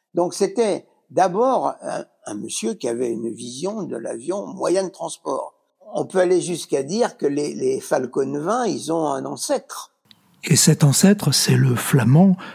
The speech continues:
Speaker 2: appareil qui permit à Marcel Dassault de reprendre son activité aéronautique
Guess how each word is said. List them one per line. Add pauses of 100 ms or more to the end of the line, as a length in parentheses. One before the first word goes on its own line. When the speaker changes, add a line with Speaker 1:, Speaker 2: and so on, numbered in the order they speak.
Speaker 2:
appareil
qui
permit
à
Marcel
Dassault
de
reprendre
son
activité
aéronautique